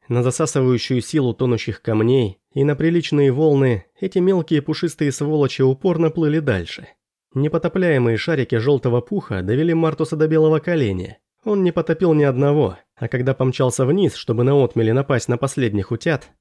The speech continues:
из тростника на него набросился рассерженный лебедь, ускользнул от всех четверых охранников и яростным ударом клюва сломал Мартусу запястье. Лучший день в моей жизни. В любом случае, лодка Кары была похожа на тех утят.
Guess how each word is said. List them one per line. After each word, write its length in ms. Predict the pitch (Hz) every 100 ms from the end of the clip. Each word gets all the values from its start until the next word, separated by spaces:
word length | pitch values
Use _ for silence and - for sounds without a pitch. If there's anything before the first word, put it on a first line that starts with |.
| -
из 140 | 170
тростника 500 | 180 180 196 196 196
на 80 | 180
него 200 | 165 160
набросился 560 | 156 160 160 147 143
рассерженный 580 | 147 143 170 131 131 139
лебедь, 440 | 147 107 90 - - -
ускользнул 640 | 127 - 143 135 180 135
от 80 | 117
всех 240 | - 156
четверых 420 | - 135 143 143
охранников 680 | 127 - 175 135 95 - 95 -
и 80 | 147
яростным 480 | 165 160 139 151 147
ударом 300 | 143 143 135
клюва 380 | 175 185 120 98
сломал 400 | 143 156 160 151
Мартусу 420 | 151 143 147 160
запястье. 720 | 170 180 110 90 - - - _ _ _ _
Лучший 500 | 208 226 180 - 131
день 260 | 123 151 117
в 60 |
моей 300 | 113 113 110
жизни. 500 | 101 110 95 87 - _ _ _ _ _ _ _
В 140 | 139 156
любом 300 | 214 220 196
случае, 520 | - 190 - 156 135
лодка 360 | 131 165 - 123
Кары 380 | 160 156 135
была 240 | 113 147 151
похожа 440 | 147 - 170 120
на 120 | 117
тех 220 | 113 107 -
утят. 420 | 123 95 -